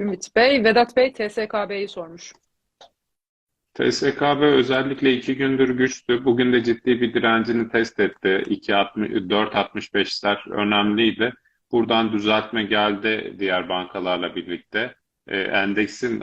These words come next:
Speaker 2: aslında diğer bankalardan son ana kadar etkilenmemişti. Ama endeks de aşağıya baskılanınca burada da bir miktar satış gördük. Alıcılar hala kuvvetli.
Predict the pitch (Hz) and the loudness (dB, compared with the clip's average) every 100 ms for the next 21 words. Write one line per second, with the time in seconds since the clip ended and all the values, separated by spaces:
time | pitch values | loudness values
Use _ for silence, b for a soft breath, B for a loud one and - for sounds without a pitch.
0 | - 110 - 117 104 113 113 117 117 113 | -4 -4 -4 -6 -2 0 0 0 -2 -4
1 | 117 113 110 117 113 120 117 113 113 113 | -2 -2 0 -4 -6 -4 -4 -2 -4 -6
2 | 110 110 107 - 113 120 123 107 90 - | -4 -2 -4 -4 -2 -2 -2 -4 -6 -8
3 | - 139 135 b b 113 117 120 120 117 | -6 -6 -6 b b -2 0 2 0 0
4 | 123 123 - 101 101 - 113 104 104 101 | -2 -4 -2 -2 -2 -4 -2 0 0 -2
5 | 104 113 - 117 120 127 113 127 123 113 | -4 -6 -12 -8 -6 -6 -6 -8 -6 -6
6 | 110 104 113 107 104 110 104 - 107 - | -4 -4 -4 -4 -6 -6 -6 -6 -10 -8
7 | 113 - 107 92 127 - _ _ _ - | -10 -4 -2 -2 -6 -12 _ _ _ 0
8 | 120 123 135 139 131 123 127 127 120 110 | 0 2 2 2 2 2 2 2 0 -2
9 | - 107 98 90 - 104 127 | -2 0 0 -2 -4 -4 -4